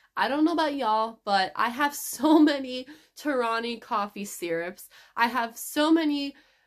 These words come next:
uh, tea leaves, uh, both in packets and then, like, in the individual packs where you just, you know, put it in, like, little baggie and scoop it and all that jazz.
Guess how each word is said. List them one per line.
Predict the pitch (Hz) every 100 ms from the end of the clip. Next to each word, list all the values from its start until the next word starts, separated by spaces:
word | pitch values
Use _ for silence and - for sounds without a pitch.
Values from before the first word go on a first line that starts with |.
| _ _ _ _ -
uh, | 233 226 214
tea | - 269 269
leaves, | 254 254 254 240 - - _ _
uh, | 220 220
both | 208 240 240
in |
packets | 208 247 214 220 220 208 - -
and | 208
then, | 202 208
like, | 190 190
in | - 214
the | 190
individual | 226 226 208 208 202
packs | 196 214 196 202
where | 214
you |
just, | 190 190
you | 202
know, | 180
put | - 208
it | 190
in, | 185
like, | 185 180
little | 185 170
baggie | 175 175 175 175 170
and | 165 170
scoop | - - 180 170
it | 170
and | 170
all | 170
that | 170 170
jazz. | 170 165 165